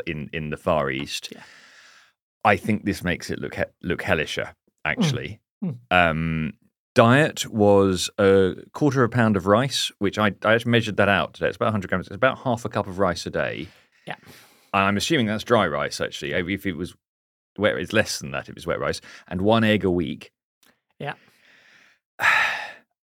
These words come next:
Speaker 1: A lot of people died.
Speaker 2: Yes, and, and, and you really see the contrast in, you know, films like this and Bridge Over the River Kwai compared to, you know, Great Escape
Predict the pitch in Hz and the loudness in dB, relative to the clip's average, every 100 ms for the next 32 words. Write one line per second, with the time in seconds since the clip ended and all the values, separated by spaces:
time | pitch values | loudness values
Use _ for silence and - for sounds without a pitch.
0 | _ 123 117 - - 92 - 71 - 85 | _ 4 4 4 -2 -14 -14 -16 -16 -14
1 | - - - - _ _ - 175 - - | -12 -14 -20 -20 _ _ -4 -2 -4 2
2 | 151 170 165 165 190 160 156 156 175 175 | 4 6 6 4 4 4 4 4 6 6
3 | 160 147 143 - 139 120 117 113 123 - | 4 2 0 0 0 -2 -4 -6 -6 -8
4 | - - 143 123 127 123 123 120 117 120 | -10 -10 -2 0 0 0 0 2 0 -4
5 | _ _ - 131 117 - 143 127 120 123 | _ _ 0 2 2 2 2 2 0 0
6 | 117 135 127 113 - 127 113 127 120 123 | 0 0 0 0 -2 -2 0 0 0 0
7 | 120 117 - 123 110 - 120 120 117 - | 0 0 2 4 2 0 0 0 0 0
8 | 123 117 117 117 - - _ _ 165 107 | 2 4 4 0 -6 -20 _ _ -6 -6
9 | - - 120 131 151 123 | -6 -4 -4 -4 -6 -8